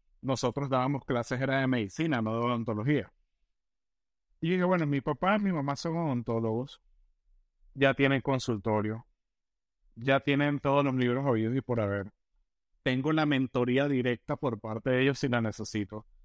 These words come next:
¿Para qué voy a estudiar medicina?". Aparte de que graduarme como médico,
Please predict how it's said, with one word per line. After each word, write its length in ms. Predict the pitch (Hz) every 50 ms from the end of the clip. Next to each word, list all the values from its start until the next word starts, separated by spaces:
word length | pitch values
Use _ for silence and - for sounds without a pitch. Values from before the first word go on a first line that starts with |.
| - - _ _ - -
¿Para 240 | 131 117 113 110
qué 140 | 104 - 113
voy 140 | 113 117 131
a 20 |
estudiar 280 | 139 - - 131 117 117
medicina?". 520 | 123 123 120 110 - 147 135 104 90 85 - _ _ _ _ _ _ _ _ _ _ _ _ _ _
Aparte 460 | - 131 110 131 131 120 113 - 147
de 100 | 156 165
que 140 | - - 165
graduarme 480 | 147 131 123 120 117 117 113 123 139 147
como 260 | - 170 160 139 131
médico, 580 | 131 135 131 131 135 135 - 170 180 185 208